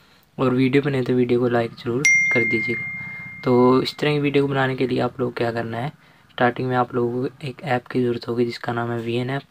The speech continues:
तो आप लोग क्या करना है, वीएन ऐप को प्ले स्टोर से डाउनलोड कर लेना है। ये प्ले स्टोर पे आप लोगों को मिल जाएगा, ठीक है। और इसे डाउनलोड करने के बाद आप लोग क्या करना है,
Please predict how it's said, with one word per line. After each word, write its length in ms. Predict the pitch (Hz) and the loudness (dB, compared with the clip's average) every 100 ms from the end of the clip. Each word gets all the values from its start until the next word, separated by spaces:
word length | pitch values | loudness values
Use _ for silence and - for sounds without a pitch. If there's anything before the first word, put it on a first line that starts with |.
| - | -2
तो 140 | 127 | 2
आप 200 | 127 - | 2 0
लोग 120 | 135 127 | -2 0
क्या 120 | 120 | 0
करना 200 | 120 127 | 0 -2
है, 60 | |
वीएन 220 | 127 123 120 | -2 -2 -4
ऐप 140 | 117 | -6
को 100 | - | -10
प्ले 220 | - 117 | -8 -8
स्टोर 260 | 113 - 117 | -8 -8 -8
से 120 | 123 | -6
डाउनलोड 360 | 123 117 120 127 - | -6 -6 -8 -10 -8
कर 160 | 123 120 | -6 -4
लेना 200 | 117 127 | -4 -4
है। 60 | |
ये 80 | 135 | -4
प्ले 220 | - 117 | -2 -4
स्टोर 220 | - 123 | -2 -4
पे 140 | 120 123 | -2 -2
आप 100 | 117 | -2
लोगों 180 | 117 113 | -2 -2
को 140 | 135 | -2
मिल 220 | 131 117 | -4 -4
जाएगा, 280 | 117 113 113 | -4 -6 -6
ठीक 180 | 113 135 | -8 -8
है। 60 | 160 _ _ _ - - - - - | -8 _ _ _ -20 -20 -20 -16 0
और 360 | 127 123 127 127 175 - | 2 4 4 0 -6 -10
इसे 160 | - - | -2 0
डाउनलोड 300 | 139 139 135 | 2 0 -2
करने 240 | 135 131 | -2 -2
के 60 | 127 | -2
बाद 200 | 131 131 | -2 -2
आप 200 | 123 127 | -4 -4
लोग 140 | 120 | -6
क्या 160 | 123 117 | -4 -4
करना 220 | 117 120 | -6 -6
है, 260 | 160 - | -8 -10